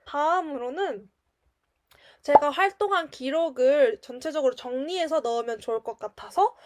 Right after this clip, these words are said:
활동 기록을 쫙 넣었고요. 그 활동에 따른 저의 성과들을 차례대로 적어서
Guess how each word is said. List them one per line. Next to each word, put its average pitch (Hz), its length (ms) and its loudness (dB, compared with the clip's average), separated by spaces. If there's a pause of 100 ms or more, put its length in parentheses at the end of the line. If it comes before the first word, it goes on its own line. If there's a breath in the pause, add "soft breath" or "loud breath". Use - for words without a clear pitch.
(180 loud breath)
활동 403 420 0
기록을 247 460 0
쫙 311 240 0
넣었고요. 208 680 -2 (260)
그 277 100 0
활동에 392 580 0
따른 262 420 -4
저의 233 240 2
성과들을 302 760 0
차례대로 370 720 -2 (260 soft breath)
적어서 254 580 -2